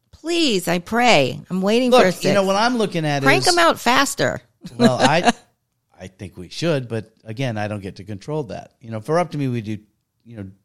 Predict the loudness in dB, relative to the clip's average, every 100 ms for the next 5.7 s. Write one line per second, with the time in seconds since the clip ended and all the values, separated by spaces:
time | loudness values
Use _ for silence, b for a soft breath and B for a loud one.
0 | _ _ -20 -16 -8 -6 -4 -6 -8 -8
1 | -8 -8 -14 -18 _ _ -6 -4 -4 -8
2 | -12 -12 -12 -12 -12 -14 -16 _ _ _
3 | _ _ _ -20 -16 -12 -8 -6 -6 -6
4 | -6 -4 -2 -2 -2 -6 B B B B
5 | B B B -6 4 6 6